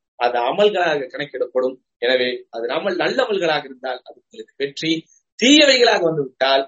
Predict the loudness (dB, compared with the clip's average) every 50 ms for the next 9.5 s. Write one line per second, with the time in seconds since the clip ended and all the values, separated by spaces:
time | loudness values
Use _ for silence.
0 | -8 _ _ _ -8 -6 -6 -6 -4 -4 -4 -4 -4 -8 -4 0 0 0 0 0
1 | -2 0 0 2 2 2 0 -2 -4 -4 -10 -10 -10 -10 -8 -8 -8 -8 -8 -8
2 | -10 0 0 0 2 2 0 0 0 0 0 0 0 0 0 0 0 -2 -8 _
3 | _ _ -2 0 2 2 2 2 0 0 -2 -6 -6 -6 -6 -6 -6 -6 -8 -12
4 | -12 -10 -12 -12 -12 -12 _ _ _ 0 2 2 2 2 0 0 -2 -4 -4 -6
5 | -8 -10 -14 -8 -2 2 4 4 4 2 0 -2 -4 -4 -6 -10 -12 -12 -12 -14
6 | -18 _ 0 2 2 2 2 -2 -10 _ _ _ _ 0 2 4 4 2 2 0
7 | 0 2 2 2 2 2 2 2 0 0 0 -4 -8 -4 0 2 2 2 2 0
8 | -2 -2 -2 -4 -2 -2 0 2 2 0 0 -4 -10 _ -12 -10 -8 -6 -8 -6
9 | -4 -2 -4 -4 -4 -4 -2 2 2 2